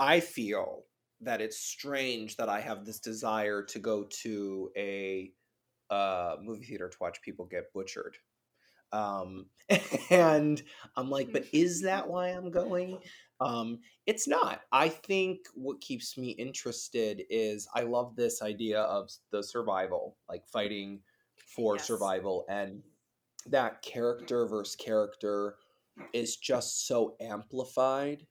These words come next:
Speaker 1: in horror films because it's, like, the ultimate, like, they're trying to kill you, and you will die if you don't outrun them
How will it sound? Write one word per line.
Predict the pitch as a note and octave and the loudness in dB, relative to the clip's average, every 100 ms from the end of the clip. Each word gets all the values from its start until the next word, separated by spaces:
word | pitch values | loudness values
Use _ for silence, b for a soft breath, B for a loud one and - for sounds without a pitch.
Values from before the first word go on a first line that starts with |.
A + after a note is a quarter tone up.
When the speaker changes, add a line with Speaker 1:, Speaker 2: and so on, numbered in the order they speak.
| - | -8
Speaker 1:
in | D3 C#3+ | -6 -2
horror | C#3+ C#3+ C#3+ | 0 0 0
films | C#3 C3+ C#3 | 2 0 0
because | - A2 A2 G#2+ - | -6 -6 -2 -2 -2
it's, | A2 - | -6 0
like, | G#2+ - | 0 0
the | G2+ | 2
ultimate, | A2+ G2+ - F2 - D#2+ | 4 4 -2 -10 -8 -6
like, | D#2+ | -4
they're | G#2+ | -6
trying | - G2 F2+ F2+ | -6 -6 -6 -8
to | F2+ | -10
kill | B2 C#3 | -2 -2
you, | B2+ C#2 - - | 0 -4 -8 -12
and | G#2 F#2+ | -12 -8
you | G2 G#2 | -6 -2
will | A#2+ | -2
die | G#2+ F#2+ G2 | 0 0 0
if | G#2+ G2+ | -2 -6
you | F#2+ | -10
don't | G2 G2 | -8 -8
outrun | G#2 C#3 E3 | -2 0 0
them | F#2+ - | -4 -12